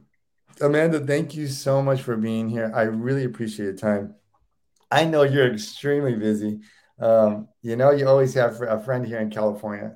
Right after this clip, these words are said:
Thank you for all you do. Thank you for being an inspiration. Thank you for being so passionate and happy, and, and just keep doing amazing things. We're gonna follow your career. And until next time,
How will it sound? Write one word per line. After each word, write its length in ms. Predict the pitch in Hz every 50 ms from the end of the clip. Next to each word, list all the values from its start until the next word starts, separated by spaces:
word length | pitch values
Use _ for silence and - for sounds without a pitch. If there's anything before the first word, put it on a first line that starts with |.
| -
Thank 240 | 110 120 127 131 131
you 80 | 139 131
for 160 | - 127 120
all 260 | 110 110 117 113 117
you 180 | 120 117 120 120
do. 180 | 113 110 110 107
Thank 240 | 107 104 107 107
you 100 | 110 113
for 140 | 107 - 107 104
being 200 | 107 110 107 107
an 100 | 104 -
inspiration. 600 | 107 107 107 - - 104 101 104 107 104 104 101
Thank 220 | 98 101 104 107 110
you 60 | 107
for 100 | 104 98
being 180 | 92 104 101 95
so 180 | - 101 95
passionate 580 | 92 - - 101 98 98 98 95 - 98 90 98
and 100 | 95 90
happy, 520 | - 95 98 101 101 104 101 98 92 87
and, 120 | 87 87 85 _ _ _ _ _ _ _ _ _ _ _ _ _
and 200 | - 110 104 107
just 200 | 113 135 131 131
keep 200 | - - 139 131 120
doing 200 | 131 131 127 117
amazing 480 | 110 110 113 117 110 113 120 107 107
things. 320 | 107 113 110 110 113 104 101
We're 100 | 104 104
gonna 140 | 104 98
follow 300 | 95 - - 107 107 107
your 180 | 104 104 101 101
career. 480 | - - 104 101 101 101 104 101 104 - _ _ _ _ _ _ _ -
And 120 | 110 113
until 320 | 127 131 127 - 151 151 147
next 340 | 135 135 139 135 135 - -
time, 420 | 143 143 143 143 139 143 135 135